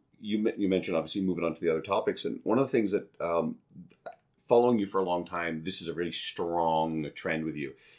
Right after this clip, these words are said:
is you're really comfortable challenging the industry s-, status quo. A lot of ideas get very entrenched and they're repeated as gospel,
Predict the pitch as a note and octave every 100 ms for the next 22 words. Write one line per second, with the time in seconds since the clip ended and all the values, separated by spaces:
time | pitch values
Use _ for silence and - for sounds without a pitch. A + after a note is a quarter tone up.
0 | - A#2+ C#3+ F3 F3+ C#3 A#2+ G#2 - G#2+
1 | G2 F#2+ G2 F2 E2+ F2+ - F#2+ F2+ -
2 | - _ - - - F2+ F2+ - - A#2
3 | G#2 F#2+ F#2 F2+ - _ _ - F#2+ A2
4 | A2 G#2 G2 G2 F2+ - C#3+ D#3+ F#3 D3
5 | B2 - G#2 G#2 - - F#2+ F#2 F#2+ -
6 | G2+ F2 D#2 E2+ E2 E2 - E2+ D#2+ -